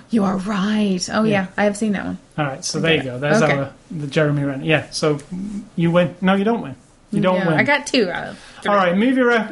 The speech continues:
Speaker 2: recommendations this week. This is the segment of the show where we recommend some movies based off this week's movie or not, depending on our mood.
Speaker 1: Exactly.
Speaker 2: I base mine off the, this movie this week, and I say, if you see The Avengers and you haven't seen the rest of this Marvel Universe thing,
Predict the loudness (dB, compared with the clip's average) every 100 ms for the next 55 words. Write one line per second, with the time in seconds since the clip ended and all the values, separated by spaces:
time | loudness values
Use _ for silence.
0 | -2 0 2 2 2 0 0 -2 -2 0
1 | -2 -2 -4 -4 -4 -2 0 0 0 -2
2 | -2 0 0 -2 -4 -2 -2 0 -2 0
3 | 0 0 0 -2 -2 -2 0 -2 -2 -2
4 | -4 -2 -4 -2 -2 0 -2 0 2 2
5 | -2 -4 -10 -4 -2 0 -2 -2 0 0
6 | 0 -2 -6 -4 -2 2 0 2 2 2
7 | 0 2 2 2 0 2 2 2 2 0
8 | 0 -2 -2 -2 -6 -4 -2 0 2 2
9 | 0 -2 -2 -2 -4 -16 -20 -20 -20 -6
10 | 0 2 2 2 0 0 -2 0 2 4
11 | 2 2 2 0 0 0 2 2 0 -2
12 | 0 0 2 2 0 -4 -4 -4 -2 -2
13 | -2 -2 -2 -2 -4 -6 -6 -4 -4